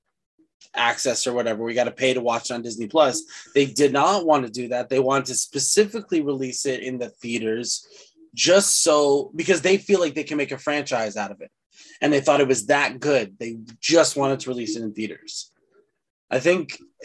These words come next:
you know, it's, it's odd to think about because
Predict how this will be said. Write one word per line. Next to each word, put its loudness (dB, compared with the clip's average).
you 4
know, 8
it's, 6
it's -2
odd 2
to 0
think -2
about 0
because -2